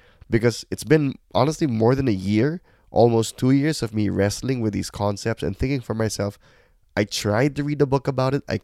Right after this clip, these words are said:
couldn't get through it at all. I couldn't understand it. I saw it was recommended by Pastor Steve Merle. And then I lis-, I read the book, and I, I, it was so dense. And so I, I gave up. I stopped reading the book.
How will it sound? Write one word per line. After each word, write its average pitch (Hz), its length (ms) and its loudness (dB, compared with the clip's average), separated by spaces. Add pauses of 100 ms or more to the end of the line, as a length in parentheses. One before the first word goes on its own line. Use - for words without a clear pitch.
(120)
couldn't 143 360 0
get 110 160 2
through 117 280 0
it - 100 0
at 95 100 -2
all. 110 320 2 (320)
I 104 100 0
couldn't 127 200 2
understand 110 500 0
it. 131 160 0
I 104 60 0
saw 117 200 0
it 131 40 -4
was 101 140 -4
recommended 104 420 -2
by 104 100 0
Pastor 98 360 -4
Steve 110 400 -4 (240)
Merle. 107 400 0 (680)
And 117 180 0
then 123 180 4
I 123 120 2
lis-, 117 420 -2
I 101 80 4
read 135 300 2
the 117 80 6
book, 117 340 2
and - 120 -10
I, - 40 -12 (140)
I, - 160 -8
it 135 60 6
was 120 180 4
so 180 240 -4
dense. 107 640 -2 (600)
And 104 140 -2
so 143 140 -2
I, 135 140 -2 (100)
I 113 80 2
gave 104 200 2
up. 160 240 -2
I - 60 -2
stopped - 380 -4
reading 113 220 0
the 107 60 0
book. 98 300 -4